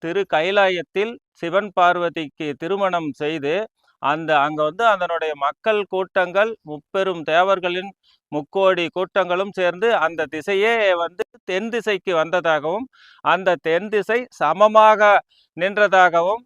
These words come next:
நமக்கு வந்து உலகமே தாழ்வு நிலையை வந்து சமமாக செய்த இந்த திருக்கல்யாணம். அதனால் நமது கொற்றவை காளியினுடைய இந்த ஆலயத்தில்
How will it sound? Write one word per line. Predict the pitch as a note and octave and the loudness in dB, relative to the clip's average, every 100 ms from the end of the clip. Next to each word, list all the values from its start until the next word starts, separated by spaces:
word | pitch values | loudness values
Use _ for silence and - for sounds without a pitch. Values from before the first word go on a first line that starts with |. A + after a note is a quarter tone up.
| _ | _
நமக்கு | F3 F#3 F3 F#3 | -2 -2 -4 -2
வந்து | E3+ E3+ A#3 A#2 | -4 -2 -4 -4
உலகமே | A2+ G3+ A3+ A3 G#3+ C4 C4 - _ | 0 4 4 4 2 0 0 -8 _
தாழ்வு | - F3 A3 A#3+ A#3+ B3 | 4 6 6 4 0 0
நிலையை | G#3 G3+ G3+ G3+ | 2 2 2 -2
வந்து | F#3 F#3+ B3 | -6 -8 -6
சமமாக | G#3 E3 G#3 G#3+ A3 A3+ A#3 | 0 2 4 6 6 6 4
செய்த | A3+ G#3 F#3+ F#3+ B3 - | -2 -2 0 2 0 0
இந்த | E3+ F3+ F#3 F3+ E3+ D#3+ D3+ C#3+ - | -10 -4 2 4 4 4 2 0 0
திருக்கல்யாணம். | G3 A3+ G#3 F3+ D#3+ C#3 B2+ _ _ _ | -4 -2 0 0 0 0 -4 _ _ _
அதனால் | C#3 D#3+ E3 G#3+ A#3+ - | 2 2 4 4 4 0
நமது | D#3+ E3+ E3 D#3+ | -4 -2 -4 -4
கொற்றவை | D3 D3 - A3+ A3+ G#3+ G3 | -2 -2 0 0 2 0 2
காளியினுடைய | F3 E3+ E3 D#3 D3 C#3+ D3+ F3 F3 _ _ _ | 2 2 -4 -4 -4 -2 2 2 2 _ _ _
இந்த | D#3+ F3+ F3 D#3 | -8 -2 4 4
ஆலயத்தில் | D3 F#3 G#3 F#3 E3 - F3 F#3+ | 6 4 2 -2 -6 -4 -4 -4